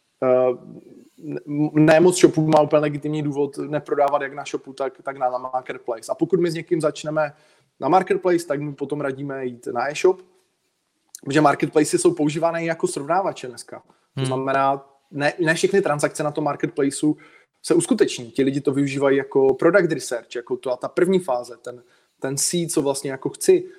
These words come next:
Speaker 1: Oni si to srovnají, pak hledají, pak hledají, kde to, kde to můžou koupit. A z druhé strany, pokud někdo má úspěšný e-shop, tak říkáme,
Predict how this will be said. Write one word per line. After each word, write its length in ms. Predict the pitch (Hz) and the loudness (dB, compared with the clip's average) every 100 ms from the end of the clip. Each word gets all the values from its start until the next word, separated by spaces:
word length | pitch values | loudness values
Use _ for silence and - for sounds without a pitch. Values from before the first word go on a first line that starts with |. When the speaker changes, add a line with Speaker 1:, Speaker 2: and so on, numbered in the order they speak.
| _ - | _ -12
Speaker 1:
Oni 160 | 123 135 | -8 -6
si 140 | 135 | -2
to 100 | 135 | -2
srovnají, 560 | - 156 160 165 170 170 - _ | 2 2 2 2 2 0 -12 _
pak 140 | - 135 | 0 2
hledají, 580 | 147 139 135 135 139 | 2 4 2 0 -4
pak 200 | 135 135 | -4 -4
hledají, 280 | 135 139 131 | -2 0 0
kde 160 | 131 135 | -2 -4
to, 140 | - | -4
kde 160 | 135 131 | -4 -2
to 120 | 139 | -4
můžou 180 | 131 143 | -2 -2
koupit. 320 | - 156 104 - _ _ _ _ - | 0 -2 -4 -20 _ _ _ _ 2
A 100 | 151 | 4
z 40 | |
druhé 220 | 165 180 | 6 4
strany, 300 | 180 165 170 | 2 -4 -6
pokud 320 | 170 160 - 151 | -4 -6 -6 -6
někdo 240 | 151 160 | -2 0
má 120 | 156 | 0
úspěšný 500 | 147 - 156 - 156 | -2 -4 -4 -4 -6
e-shop, 320 | 131 - 147 | -4 -2 -2
tak 160 | - 131 | -2 -4
říkáme, 540 | 135 - 139 143 139 | -2 0 0 0 -4